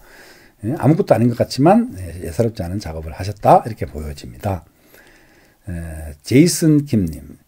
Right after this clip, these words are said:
코로나 바이러스 덕분에, 예, 집에 있는 사람들이 점점 많아지고 있을 듯합니다. 가을의 빛을 집에서나마 담아봅니다. 어디 호주에 사시나요? 한 장 담으면 만드시고요. 넉 장 기본으로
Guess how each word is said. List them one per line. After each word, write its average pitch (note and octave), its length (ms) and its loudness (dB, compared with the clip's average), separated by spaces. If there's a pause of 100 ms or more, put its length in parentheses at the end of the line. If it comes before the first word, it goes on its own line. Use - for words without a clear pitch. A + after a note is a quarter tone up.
(480)
코로나 F#3 500 6
바이러스 B2+ 400 6
덕분에, A2 640 -2 (140)
예, F#2 580 -10 (400)
집에 E3 220 6
있는 C3 180 6
사람들이 A#2 420 2
점점 G#2 300 -2
많아지고 G2+ 640 -2
있을 F#2 180 -8
듯합니다. F2 540 -12
가을의 G#2 500 -4
빛을 F2 360 -12
집에서나마 A2 1200 -4
담아봅니다. F#2 440 -8
어디 B2 140 -4
호주에 F3+ 280 4
사시나요? G#2 580 -4 (640)
한 C#3+ 160 2
장 E3+ 120 6
담으면 E3 320 6
만드시고요. A2 880 0
넉 G2+ 240 -6
장 F3+ 320 0
기본으로 A2 720 0